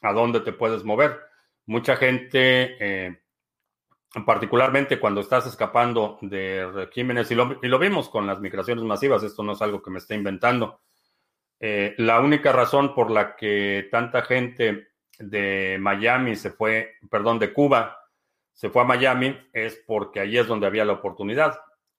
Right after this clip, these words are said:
Eh, en términos de distancia, creo que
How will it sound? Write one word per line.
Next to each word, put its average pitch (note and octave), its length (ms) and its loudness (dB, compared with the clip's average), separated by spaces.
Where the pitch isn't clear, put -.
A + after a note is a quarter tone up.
Eh, F#2+ 760 -14
en G2+ 180 -6
términos A#2+ 380 0
de G#2 100 2
distancia, B2+ 580 0
creo G#2+ 280 -2
que G2 340 -2